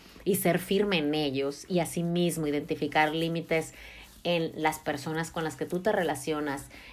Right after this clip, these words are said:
y respetar esos límites en esas relaciones, eso es vital para tus próximas etapas, para tus próximos proyectos, para tus próximas relaciones, para los cre-, el crecimiento que tienes por delante. Entonces necesitamos abrir,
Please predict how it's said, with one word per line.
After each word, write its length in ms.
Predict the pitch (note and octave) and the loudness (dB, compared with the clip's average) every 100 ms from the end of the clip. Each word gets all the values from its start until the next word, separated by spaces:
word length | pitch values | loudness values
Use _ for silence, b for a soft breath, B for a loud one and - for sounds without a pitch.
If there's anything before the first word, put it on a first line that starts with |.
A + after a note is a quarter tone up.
| B | B
y 120 | F3 | -2
respetar 720 | - D#3+ - D3+ C3 A3 F#3 | 0 0 -2 -4 0 0 0
esos 200 | F#3 F#3+ | 0 -2
límites 680 | F#3 F#3 F#3 F#3+ F#3+ F#3 - - - | 2 2 2 0 -2 -2 -10 -18 -8
en 200 | D#3+ D#3 | -4 -4
esas 280 | D#3+ F3+ E3 | -2 -2 0
relaciones, 720 | E3+ E3 - E3 E3 E3 - | 0 0 -2 -4 -2 -4 -6
eso 340 | - D#3+ - F3+ | -8 -6 -2 -2
es 160 | E3 | 0
vital 640 | E3+ F3 - E3+ F3+ G3 D#3 - B B B | -4 -6 -4 -2 0 0 -2 -8 B B B
para 220 | F3 F3 | 0 0
tus 160 | E3+ - | -6 -6
próximas 500 | - E3 - F3 E3+ | -2 0 0 -4 -2
etapas, 560 | D#3+ - D#3 - D3+ - | 0 2 2 4 0 2
para 280 | D#3 D3+ | 0 0
tus 180 | D#3+ - | -4 -6
próximos 520 | - E3 D#3+ E3+ E3 | 0 2 2 -2 -4
proyectos, 680 | - D3+ D3+ C#3+ - D3 D3 | -4 0 2 0 -2 -4 -2
para 260 | D#3 D3 D3 | -2 -2 -4
tus 180 | - - | -10 0
próximas 460 | E3 E3+ F3 E3+ | 2 2 -2 -2
relaciones, 840 | E3 D3 C#3 - F3 E3 D#3+ D3+ - B B B - | 0 0 0 2 4 4 4 0 -4 B B B 4
para 240 | F3 E3+ | 8 8
los 240 | E3 D#3+ - | 6 2 0
cre-, 140 | F#3 | 0
el 160 | F#3+ F#3 | 0 2
crecimiento 760 | E3+ E3 E3 D#3+ F3 F3 F#3+ | 2 2 0 4 4 4 2
que 120 | F#3 E3 | 0 0
tienes 320 | D#3+ D#3+ - | 0 -2 0
por 180 | F3 D#3 | 0 2
delante. 640 | C#3+ C#3+ E3 E3 F3 F3+ B B B | 2 2 0 0 -4 -4 B B B
Entonces 360 | F#3+ F#3+ A#3 | -4 -2 2
necesitamos 680 | A#3 F#3+ F3+ F3+ F3 G#3 G#3 | 4 4 2 2 4 4 4
abrir, 640 | D#3+ E3 F#3 B3 C#4 | 6 10 10 12 8